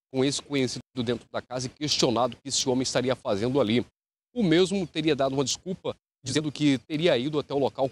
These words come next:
convidar o idoso para dar uma volta, beber uma cerveja. Idoso esse que se negou a sair com o homem e pediu para que o mesmo saísse da residência. Assim que esse homem saiu, o idoso voltou a dormir E no dia seguinte,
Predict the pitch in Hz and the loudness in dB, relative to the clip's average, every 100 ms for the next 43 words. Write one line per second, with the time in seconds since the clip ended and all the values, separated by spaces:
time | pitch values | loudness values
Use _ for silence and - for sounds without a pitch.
0 | - 185 170 139 139 139 120 135 131 117 | 0 0 0 0 0 0 -2 -2 -4 -2
1 | 139 113 131 127 92 113 135 120 92 104 | 0 2 2 2 2 2 0 -2 -10 -10
2 | 98 139 123 - 101 90 127 92 - _ | -4 -4 -4 -6 -8 -4 -4 -4 -10 _
3 | _ _ _ - 117 143 123 131 - 131 | _ _ _ -8 2 2 2 -2 -2 -2
4 | 127 - 160 113 135 127 - 117 110 135 | -2 2 2 2 2 0 0 0 2 0
5 | 110 147 139 123 120 135 135 127 135 113 | 2 0 -2 -2 -2 0 -2 -2 -2 0
6 | 127 135 - _ _ 131 123 123 135 113 | 0 -2 -6 _ _ 0 2 2 0 0
7 | 139 143 117 127 - - _ _ _ _ | 0 0 2 0 -2 -12 _ _ _ _
8 | _ _ 139 127 - - 196 208 170 143 | _ _ -2 -2 -2 -4 -4 -4 -4 -4
9 | - 127 113 113 - 117 135 185 127 131 | 0 0 0 -2 0 2 2 -2 -4 -4
10 | 139 131 113 139 117 135 123 117 175 143 | -4 -4 0 0 0 -2 0 0 -2 -2
11 | 180 - _ _ - 220 175 123 131 165 | -4 -4 _ _ 0 4 4 2 0 -2
12 | 123 143 85 | -4 -6 -4